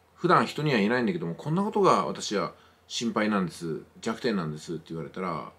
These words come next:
やっぱりね、あ、自分には心を許してくれたのかなと思って、その人に対してね、親身になっていこうという気持ちはやっぱりね、募るんですよね。人ですから。感情の生き物ですから、感情を動かされるわけですよ。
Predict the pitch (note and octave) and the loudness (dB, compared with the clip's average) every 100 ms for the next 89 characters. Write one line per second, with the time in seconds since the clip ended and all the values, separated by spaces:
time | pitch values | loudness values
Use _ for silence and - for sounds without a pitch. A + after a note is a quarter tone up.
0 | - A3+ G3 A2+ - B2 G#2 C3+ A3+ F#3 | -8 -2 0 0 2 0 0 -2 0 0
1 | - - E3+ A#2+ C#3 - A2 G#2+ F#2+ - | 0 2 4 4 2 0 0 0 -2 -2
2 | F#2 F#2 D#2+ D#2 - F#2+ E2+ - - - | -4 -4 -6 -10 -8 -6 -6 -8 -16 -20
3 | - - - - - G3+ A#3+ F3+ A#2 G2+ | -18 -16 -16 -16 -2 0 2 0 2 0
4 | F#2 F2 F#2+ A3+ A#3+ C#3 G2+ - F2 F2+ | 0 -2 -2 0 2 2 2 -2 -6 -6
5 | E2+ E2 F2 D#2+ F#2 F2+ B2+ E2+ D#2 - | -8 -8 -10 -8 -6 -6 -4 -4 -6 -6
6 | E3 A#3 - E2 - - E2+ - - - | -2 0 0 -4 -8 -10 -10 -12 -16 -4
7 | B2 G#2 - - - - - _ _ _ | -2 -2 -6 -12 -14 -16 -20 _ _ _
8 | _ - - G#3 G3 F#3 E3+ D3 G#2 D#2+ | _ -6 2 4 6 4 4 0 -2 -2
9 | - - F#3+ F#3 F3 E3+ F3 F#3 D3+ E2+ | -6 0 4 6 8 6 4 2 2 0
10 | - - - | -4 -12 -16